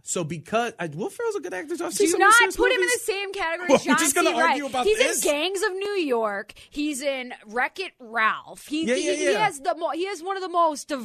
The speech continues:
Speaker 2: diversified
Speaker 1: But
Speaker 2: palettes we know.
Speaker 1: a hundred percent. And the trailer, it looks phenomenal. A whole, the cast is crazy,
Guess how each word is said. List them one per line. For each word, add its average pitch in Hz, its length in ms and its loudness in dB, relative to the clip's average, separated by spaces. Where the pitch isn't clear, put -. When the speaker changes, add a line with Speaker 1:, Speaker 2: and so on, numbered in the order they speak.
Speaker 2:
diversified 330 720 -2
Speaker 1:
But 170 400 2
Speaker 2:
palettes 285 500 2
we 247 140 -8
know. 226 420 -4
Speaker 1:
a 170 80 0
hundred 220 280 -2
percent. 196 400 0
And 151 160 0
the 151 40 -6
trailer, 214 380 -4
it 151 80 -8
looks 180 220 -6
phenomenal. 160 600 -4
A 139 80 -10
whole, 156 360 -6
the 135 120 -10
cast 185 380 -4
is 143 140 -8
crazy, 180 600 -4